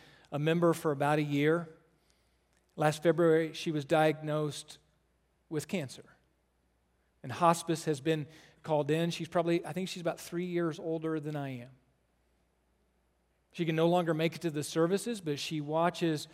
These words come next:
online. And so she emailed me and said, "Shay, could you just come and, and, and pray with me and serve me communion? 'Cause I, I can't be there during the worship service." I said, "I'd be glad to." So I went over and I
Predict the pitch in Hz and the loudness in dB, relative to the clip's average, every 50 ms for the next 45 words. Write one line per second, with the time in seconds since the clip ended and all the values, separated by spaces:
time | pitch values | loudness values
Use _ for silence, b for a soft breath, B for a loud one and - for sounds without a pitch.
0 | B B B B B B 185 156 160 165 160 156 151 147 151 156 160 170 180 175 | B B B B B B 0 0 2 2 0 0 0 2 2 2 2 2 0 -2
1 | 170 B B B B - 175 170 165 - 185 185 180 190 - - 190 175 180 175 | -4 B B B B -2 -2 -2 0 2 2 4 4 4 0 -4 -10 -14 -12 -10
2 | - - - 196 214 220 208 220 233 214 190 170 165 170 165 151 - - 175 170 | -10 -6 -4 -4 -2 0 0 2 4 4 4 2 2 -2 -4 -4 0 0 0 0
3 | - - 196 190 185 180 B B B B B - 175 143 185 233 - 262 226 - | 0 2 2 4 4 4 B B B B B -4 -4 -2 -4 -6 -6 -6 -6 -6
4 | - 175 185 185 180 185 185 175 170 b b b b b b b _ 185 170 160 | -6 -6 -4 -2 -2 -2 -2 -4 -8 b b b b b b b _ -4 -4 -4
5 | 170 165 - 190 156 151 147 147 - - _ - 147 131 - - 180 170 175 180 | -4 -8 -8 -6 -6 -4 -6 -8 -12 -16 _ -12 -12 -12 -6 -2 2 2 2 4
6 | 185 185 165 170 170 165 160 160 151 143 143 - - - 165 160 156 170 156 151 | 2 0 0 0 -4 -4 -4 -4 -6 -6 -8 -10 -6 -6 -4 -4 -2 -4 -4 -4
7 | - - 147 147 147 147 147 139 127 127 123 - 139 147 139 151 175 - - - | -6 -8 -8 -6 -4 -4 -4 -6 -8 -10 -12 -10 -6 -6 -6 -6 -6 -12 -20 -20
8 | _ _ _ _ - 147 - - 170 156 170 151 156 151 151 151 143 135 147 143 | _ _ _ _ -20 -18 -14 -12 -12 -10 -4 -2 -2 0 0 -2 -2 -2 -6 -8
9 | 139 139 135 139 131 - - 143 - - 135 131 131 131 - 156 151 - - 151 | -8 -6 -6 -8 -8 -8 -10 -14 -14 -12 -14 -14 -14 -12 -10 -10 -8 -4 -2 -2
10 | 151 139 143 139 143 147 135 135 143 147 143 - - 143 - - - _ _ _ | -2 -2 -4 -6 -4 -4 -4 -2 -4 -4 -6 -8 -14 -20 -20 -20 -20 _ _ _
11 | _ _ _ _ _ _ _ _ _ _ _ _ _ _ _ _ _ _ _ _ | _ _ _ _ _ _ _ _ _ _ _ _ _ _ _ _ _ _ _ _
12 | _ _ _ _ _ - - 156 147 165 180 190 185 185 180 180 175 170 151 139 | _ _ _ _ _ -4 -4 -2 0 2 4 4 4 4 4 2 -2 -2 -2 -6
13 | 127 139 | -10 -14